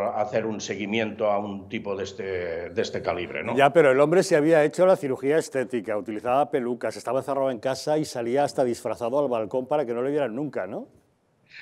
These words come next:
Speaker 1: Bueno, que usara pelucas para salir a la terraza,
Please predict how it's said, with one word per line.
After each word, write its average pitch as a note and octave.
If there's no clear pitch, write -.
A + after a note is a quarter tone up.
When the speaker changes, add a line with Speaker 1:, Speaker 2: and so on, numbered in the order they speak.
Speaker 1:
Bueno, A2
que -
usara E3
pelucas D3+
para C3+
salir B2
a A#2
la A2+
terraza, B2+